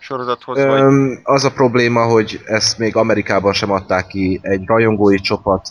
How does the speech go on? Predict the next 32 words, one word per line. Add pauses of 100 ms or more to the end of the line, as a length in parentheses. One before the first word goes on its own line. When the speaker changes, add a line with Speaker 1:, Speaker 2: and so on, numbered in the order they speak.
Speaker 2:
írja
a
feliratokat
hozzá, (560)
és
én
ezt
régebben
remek
megosztással
le
tudtam
szedni
torrent
oldalakról,
de
azt
sajnos
nem
találom,
de (840)
ígérem,
hogy
mire
ez
az
adás
felkerül,
addigra
megkeresem
a
linket.